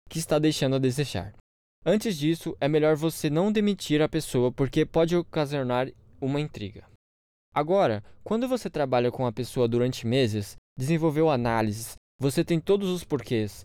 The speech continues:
diferente de você simplesmente demitir. Mesmo sabendo que a pessoa não contribui, você pode criar um certo incômodo entre as pessoas da empresa. Isso pode ser revertido em dois a três meses, mas pode ser evitado e não vai manchar a sua imagem.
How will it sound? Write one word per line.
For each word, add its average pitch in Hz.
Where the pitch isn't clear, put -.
diferente 190
de 180
você 151
simplesmente 156
demitir. 147
Mesmo 233
sabendo 160
que 160
a 151
pessoa 147
não 170
contribui, 123
você 151
pode 165
criar 170
um 165
certo 170
incômodo 175
entre 165
as 160
pessoas 135
da 143
empresa. 98
Isso -
pode 208
ser 226
revertido 190
em 185
dois 165
a 165
três 165
meses, 98
mas 139
pode 156
ser 160
evitado 127
e 143
não 170
vai 196
manchar 165
a 139
sua 139
imagem. 95